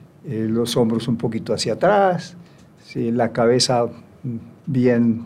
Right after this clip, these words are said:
sostenida sobre, sobre el cuello, sobre los hombros, ¿no? Y entonces empezamos tapando con el pulgar derecho la fosa derecha.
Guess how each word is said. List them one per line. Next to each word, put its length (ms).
sostenida 640
sobre, 500
sobre 380
el 120
cuello, 420
sobre 260
los 200
hombros, 480
¿no? 160
Y 140
entonces 500
empezamos 640
tapando 600
con 340
el 160
pulgar 760
derecho 560
la 120
fosa 420
derecha. 420